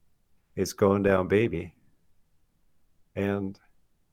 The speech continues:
it, it, it doesn't, it makes, it has these assumptions that you have access to a boat, it's a good boat, and you can, and that's just not true for a lot of people. And we don't think much about that.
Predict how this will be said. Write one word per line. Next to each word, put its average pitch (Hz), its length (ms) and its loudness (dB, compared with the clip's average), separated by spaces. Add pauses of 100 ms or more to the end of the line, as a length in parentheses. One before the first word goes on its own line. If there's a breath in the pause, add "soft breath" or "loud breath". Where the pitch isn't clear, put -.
(680)
it, - 640 -12
it, 104 260 -6
it 107 220 -4
doesn't, 113 420 0
it 110 160 -4
makes, 110 360 -4
it 110 200 -4
has 117 240 -4
these 107 160 -4
assumptions 98 800 -6
that 92 160 -8 (480)
you 104 140 -2
have 85 120 -2
access 98 420 -4
to 123 120 -6
a 117 60 -4
boat, 131 340 -6
it's - 140 -20
a - 40 -20
good 87 220 -6
boat, 107 260 -4 (520)
and 90 260 -10
you 92 160 -6
can, 95 240 -16 (800 soft breath)
and 90 100 -8
that's 90 220 -6
just 101 180 -8
not 113 180 -8
true 147 360 -2
for - 280 -8
a 85 100 -4
lot 85 140 -6
of 87 80 -12
people. 87 380 -16 (160)
And 87 140 -10
we 98 80 -4
don't 117 180 -6
think 156 200 -8
much 104 220 -12
about 82 300 -14
that. 92 160 -16